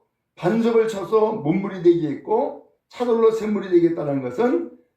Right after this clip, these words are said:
사람이 살 수 있는 땅으로 변화시켜 주셨다, 달라지게 했다는 뜻이에요. 여러분, 우리도 말이 달라지게 되죠. 과거에 예수를 몰라-, 몰랐을 때는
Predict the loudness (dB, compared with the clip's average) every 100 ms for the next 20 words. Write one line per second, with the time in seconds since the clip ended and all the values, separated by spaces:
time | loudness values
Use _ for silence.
0 | _ _ -2 0 0 2 0 0 -2 -2
1 | -2 -6 -10 -10 -10 -8 -8 -8 -8 -6
2 | -4 2 4 4 0 -8 _ _ _ -14
3 | -8 -4 -4 -6 -10 -12 -10 -14 -14 -14
4 | -14 -14 -18 _ _ _ _ _ _ _
5 | _ -4 0 2 0 0 -2 -2 -2 -2
6 | -2 -6 -6 -10 -12 -18 _ _ _ _
7 | _ _ _ _ 0 4 4 2 0 0
8 | 2 0 -2 -10 _ _ _ _ -6 0
9 | 2 2 0 -2 -2 -4 -2 -2 -4 -10
10 | -14 _ _ _ _ _ _ _ -2 2
11 | 4 6 4 4 2 2 2 0 -2 -2
12 | -6 -4 0 0 -2 -6 -4 -2 -2 -4